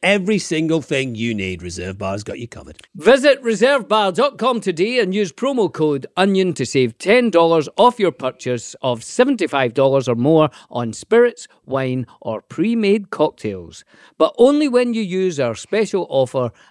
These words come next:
Speaker 2: at reserve bar dot com with the code onion. That's reserve bar dot com and code onion. This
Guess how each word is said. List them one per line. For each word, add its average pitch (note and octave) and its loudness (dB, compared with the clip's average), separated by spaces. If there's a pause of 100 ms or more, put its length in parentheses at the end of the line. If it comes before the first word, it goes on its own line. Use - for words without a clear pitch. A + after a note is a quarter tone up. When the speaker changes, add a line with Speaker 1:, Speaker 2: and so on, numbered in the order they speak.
Speaker 2:
at A#2 -6
reserve D3 2
bar B2+ 0
dot G3 0
com C3 -2
with D#3 0
the D3 -6
code C#4 4 (480)
onion. B2+ -2 (220)
That's C#3 -6
reserve C#3 2
bar C#3+ 0
dot G3 -2
com D3+ 2
and A#2+ -4
code B2+ -2 (100)
onion. B2 -2 (340)
This G#3+ 4